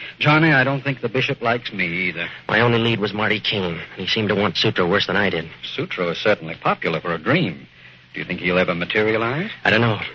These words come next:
Speaker 2: but I don't think Marty Kane was killed over a dream.
Speaker 1: If he was, it must have been quite a nightmare. Did you look up your client again?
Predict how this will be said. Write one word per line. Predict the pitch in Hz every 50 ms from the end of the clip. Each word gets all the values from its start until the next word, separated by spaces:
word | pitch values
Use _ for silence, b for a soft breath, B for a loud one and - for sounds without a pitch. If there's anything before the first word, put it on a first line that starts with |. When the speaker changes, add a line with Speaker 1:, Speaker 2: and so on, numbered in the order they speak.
| -
Speaker 2:
but | - 85
I | 92
don't | 95 101 98 -
think | 110 98 98
Marty | 101 98 98 98
Kane | - - 110 101 92
was | 90 -
killed | - - 104 95 98
over | 98 95 90 92
a | 90
dream. | 85 101 104 95 87 80 76 - - - -
Speaker 1:
If | - -
he | 95 92
was, | 104 127 117 104 98 85
it | 87 90 -
must | 98 101 -
have | - 80
been | 92 90
quite | - - 107 98
a | 92
nightmare. | 95 104 120 151 170 147 - 85 78 71 65 - - - - - - - B B B B B B -
Did | 127 127 120
you | 123 131
look | 123 123 147 151 143
up | 135 131 -
your | 139 123
client | - 139 135 135 131 123 123
again? | 127 127 131 135 151 143